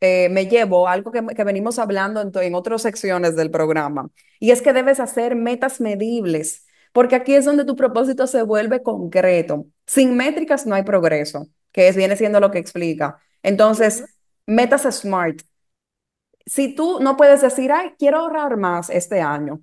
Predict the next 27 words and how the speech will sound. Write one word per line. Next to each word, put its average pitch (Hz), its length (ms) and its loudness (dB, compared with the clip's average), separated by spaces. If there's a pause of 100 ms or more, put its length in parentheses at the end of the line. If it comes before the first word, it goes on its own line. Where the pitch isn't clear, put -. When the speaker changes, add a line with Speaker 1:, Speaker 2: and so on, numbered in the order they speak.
(160)
Speaker 1:
¿cuánto 320 400 4
tú 330 80 -4
quieres 302 300 2
ahorrar? 240 480 0
O 220 40 -2
sea, 214 220 -2
pon 240 160 0
un 269 300 0
monto, 214 440 -4
pon 226 160 -4
algo 254 180 -2
que 240 80 -6
tú 226 120 -6
puedas 240 300 -2
medir, 196 540 -4 (200)
que 208 100 -4
tú 208 120 -6
puedas 233 260 0
calcular, 220 500 0
que 202 80 -2
puedas 214 300 2
decir, 214 280 -2
"Para 208 200 0
yo 214 80 -2
alcanzar 320 420 -6
esta 311 240 -6
meta, 202 540 -2